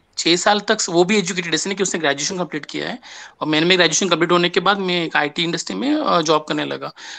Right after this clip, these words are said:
लेकिन वो उतना होने के बाद उसने छह साल तक कभी मुझे इस बारे में बोला भी नहीं कि तुम्हें कन्वर्ट करना पड़ेगा या करना पड़ेगा।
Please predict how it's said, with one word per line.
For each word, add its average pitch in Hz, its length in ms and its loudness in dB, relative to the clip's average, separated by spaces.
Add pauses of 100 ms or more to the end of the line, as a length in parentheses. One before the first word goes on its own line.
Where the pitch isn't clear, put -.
(180)
लेकिन 240 280 0
वो 208 100 2
उतना 214 340 2
होने 180 280 2
के 190 140 0
बाद 143 400 0
उसने - 180 -4
छह 190 220 2
साल 208 160 2
तक 202 220 -6
कभी 196 160 -2
मुझे 190 240 0
इस - 180 -2
बारे 170 120 4
में 180 120 0
बोला 156 260 0
भी 185 100 -2
नहीं 202 120 -2
कि 208 60 -6
तुम्हें 180 180 -2
कन्वर्ट 147 340 -4
करना 147 280 -4
पड़ेगा 143 280 -8
या 139 140 -6
करना 135 320 -12
पड़ेगा। 135 380 -12